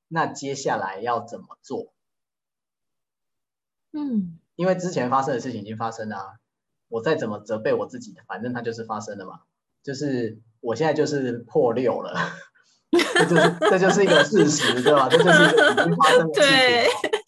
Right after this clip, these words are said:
Speaker 1: 对啊，
Speaker 2: 嗯。
Speaker 1: 那我一直自责自己又不会变成五字头，
Speaker 2: 嗯。
Speaker 1: 对不对？那
Speaker 2: 嗯。
Speaker 1: 我，但是我一直自责自己的这段时间跟这个情绪的耗能，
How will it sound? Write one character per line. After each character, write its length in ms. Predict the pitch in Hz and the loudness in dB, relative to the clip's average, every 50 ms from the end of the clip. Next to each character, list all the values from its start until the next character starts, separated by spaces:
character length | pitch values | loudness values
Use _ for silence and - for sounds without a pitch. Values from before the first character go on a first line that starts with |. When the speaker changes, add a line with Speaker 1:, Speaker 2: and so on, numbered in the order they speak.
| - 508 - - - - 508 466 | -6 -6 -6 -6 -6 -4 0 2
Speaker 1:
对 100 | 415 285 | 2 2
啊， 220 | 285 - - - 165 | 4 4 2 2 2
Speaker 2:
嗯。 20 | |
Speaker 1:
那 100 | 165 156 | 2 2
我 160 | 156 147 151 | 2 0 -2
一 120 | - 190 175 | -2 -4 -4
直 140 | 175 156 | -6 -8
自 180 | 147 - 180 165 | -12 -10 -6 -4
责 100 | 143 127 | -4 -4
自 140 | 127 143 147 | -4 -4 -8
己 260 | 147 127 113 98 - | -10 -10 -12 -12 -10
又 140 | - 139 139 | -6 -6 -6
不 100 | 131 123 | -4 -2
会 80 | 127 127 | -4 -4
变 160 | 123 139 117 | -2 -4 -6
成 140 | 87 110 107 | -6 -6 -10
五 160 | 101 95 - | -10 -14 -18
字 160 | _ - 123 | _ -16 -14
头， 320 | - - - - - - _ _ - - _ _ _ _ _ _ _ _ _ _ _ _ _ _ - - - - - - - - _ _ _ | -14 -14 -14 -14 -16 -18 _ _ -20 -20 _ _ _ _ _ _ _ _ _ _ _ _ _ _ -20 -20 -20 -20 -20 -20 -20 -20 _ _ _
Speaker 2:
嗯。 80 | - 180 | -12 -6
Speaker 1:
对 80 | 175 117 | -4 -2
不 0 | |
对？ 340 | 113 107 - 170 196 - - _ _ _ _ _ _ - | -2 -2 -4 -6 -10 -12 -14 _ _ _ _ _ _ -4
那 260 | 156 175 160 - - | -2 0 0 0 -2
Speaker 2:
嗯。 200 | - - - - - - | -6 -10 -14 -16 -14 -12
Speaker 1:
我， 160 | - - - | -10 -8 -4
但 100 | - 196 | -2 0
是 80 | 196 214 | 0 2
我 160 | 180 131 117 | 2 2 2
一 120 | 135 170 170 | 0 0 -2
直 100 | 151 127 | -4 -6
自 240 | 123 - 170 151 | -8 -8 -8 -8
责 240 | - - 117 107 107 | -6 -6 -6 -6 -6
自 180 | 107 - 151 147 | -10 -10 -12 -12
己 280 | - - 107 92 - _ | -12 -12 -16 -20 -16 _
的 240 | - 107 101 - _ | -10 -10 -10 -10 _
这 140 | - 156 143 | -4 -2 -2
段 340 | - - 160 139 123 113 110 | -2 -2 -2 -2 -2 -4 -8
时 540 | - - - - - 95 95 95 107 113 | -10 -14 -14 -16 -18 -18 -18 -18 -16 -16
间 500 | 110 - - - 127 120 113 110 113 113 | -16 -16 -12 -8 -4 -4 -4 -4 -4 -6
跟 280 | 117 127 120 117 123 123 | -6 -6 -6 -4 -6 -8
这 100 | 131 127 | -10 -10
个 160 | 120 104 95 | -10 -10 -12
情 400 | - - - - 104 95 95 104 | -14 -16 -16 -16 -16 -16 -16 -16
绪 320 | - - - - 147 131 - | -16 -16 -12 -10 -8 -8 -8
的 320 | - 107 101 98 95 - _ _ | -8 -8 -10 -10 -14 -16 _ _
耗 720 | _ - - - - 170 147 135 113 101 95 90 - - _ _ _ _ | _ -16 -12 -6 0 0 2 2 2 0 -2 -6 -10 -14 _ _ _ _
能， 520 | - 127 113 101 95 90 92 104 110 110 | -10 -6 -6 -4 -6 -6 -8 -10 -12 -12